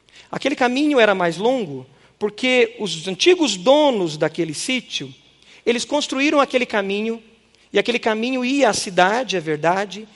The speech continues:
mas ele passava por uma casa, que era uma das filhas do dono do sítio, e passava por uma outra casa, que era a casa do, eu não lembro o nome que no catolicismo eles usam muito, compadre daquele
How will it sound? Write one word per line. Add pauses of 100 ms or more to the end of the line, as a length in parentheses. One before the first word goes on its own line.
(200)
mas
ele
passava
por
uma
casa,
que
era
uma
das
filhas
do
dono
do
sítio, (1000)
e
passava
por
uma
outra
casa, (200)
que
era
a
casa
do, (480)
eu
não
lembro
o
nome
que
no
catolicismo
eles
usam
muito,
compadre (1120)
daquele